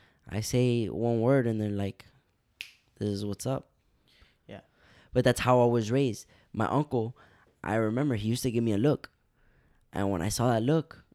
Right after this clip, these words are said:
Speaker 1: I would shut up because I knew I was either gonna get whooped or I was just, I wasn't gonna get what I wanted.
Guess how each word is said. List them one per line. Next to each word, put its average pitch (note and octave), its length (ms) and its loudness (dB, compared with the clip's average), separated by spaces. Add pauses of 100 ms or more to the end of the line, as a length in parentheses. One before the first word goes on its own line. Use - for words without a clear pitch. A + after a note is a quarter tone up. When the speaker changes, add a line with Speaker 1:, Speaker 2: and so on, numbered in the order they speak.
Speaker 1:
I F#2 60 -2
would A2+ 140 -6
shut - 300 -6
up C3 240 -6 (500)
because F#2 240 -10
I F2 140 -4
knew G#2+ 220 -2
I F#2 100 -6
was F2+ 200 -8
either E2 180 -8
gonna D2 180 -12
get A1+ 180 -10
whooped D2 400 -10 (220)
or F2+ 140 -4
I E2+ 60 -2
was F2+ 180 -6
just, G2 320 -10 (840)
I - 80 -2
wasn't C3 320 4
gonna B2 140 -2
get B2 100 2
what A2+ 100 2
I G2 60 2
wanted. F#2 380 -2